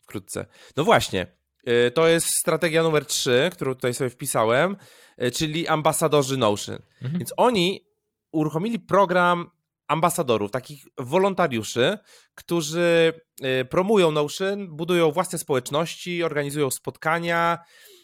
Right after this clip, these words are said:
Speaker 1: Y, znaleźli po prostu grupę power userów.
Speaker 2: <laughs> Wolontariuszy. Hej,
Speaker 1: Wolo-,
Speaker 2: po-,
Speaker 1: wolo-,
Speaker 2: popromujesz,
Speaker 1: wolo-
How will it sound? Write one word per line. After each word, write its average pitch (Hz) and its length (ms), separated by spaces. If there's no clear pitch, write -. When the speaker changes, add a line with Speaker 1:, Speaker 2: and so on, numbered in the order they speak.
Speaker 1:
Y, 127 100
znaleźli 185 460
po 160 80
prostu 131 140
grupę 170 240
power 185 520
userów. 160 500
Speaker 2:
<laughs> - 0
Wolontariuszy. 120 1040
Hej, 185 260
Speaker 1:
Wolo-, 185 280
Speaker 2:
po-, 151 220
Speaker 1:
wolo-, 185 260
Speaker 2:
popromujesz, 190 600
Speaker 1:
wolo- - 180